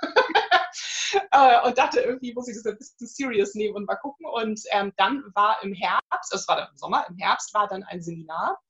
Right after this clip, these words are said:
äh, von der Bank aus. Und, ähm, da waren im Prinzip, es ging so um Frauen im Beruf, da waren dann nur Frauen, was ganz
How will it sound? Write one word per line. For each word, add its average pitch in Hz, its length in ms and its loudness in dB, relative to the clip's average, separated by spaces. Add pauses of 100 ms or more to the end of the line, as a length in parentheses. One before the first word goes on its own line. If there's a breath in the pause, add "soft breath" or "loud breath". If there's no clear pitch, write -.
(180)
äh, 185 440 0
von 208 160 -2
der 175 100 0
Bank 160 320 -2
aus. 330 340 0
Und, 196 340 -2
ähm, 175 480 -6 (120)
da 220 280 4 (220)
waren 202 280 4
im 196 120 -10
Prinzip, - 280 -16
es - 100 -20
ging 208 140 -4
so 202 120 -6
um 180 100 -12
Frauen 214 480 2
im 185 100 -6
Beruf, 185 300 -8
da 160 100 -10
waren 160 140 -4
dann 160 100 -12
nur 147 100 -14
Frauen, 254 320 0
was - 160 -10
ganz - 200 -20